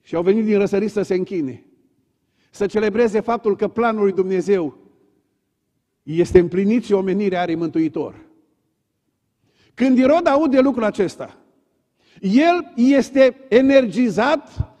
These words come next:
și este controlat de diavolul și are un singur gând: să-l omoare pe Mesia, să-l omoare pe răscumpărătorul,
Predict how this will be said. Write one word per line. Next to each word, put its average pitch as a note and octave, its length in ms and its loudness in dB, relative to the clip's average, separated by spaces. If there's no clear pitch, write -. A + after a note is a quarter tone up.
și C4+ 260 4
este C4+ 300 0
controlat C4+ 600 2
de A3+ 120 2
diavolul C4 600 0
și - 120 -4
are C4 180 0
un B3 80 2
singur F4+ 560 0
gând: A#3 480 -2
să-l G3+ 280 -6
omoare G3+ 400 -2
pe F3+ 140 -6
Mesia, E3+ 500 -6
să-l A#3+ 220 0
omoare C#4+ 400 2
pe C4 140 0
răscumpărătorul, A#3+ 1000 -2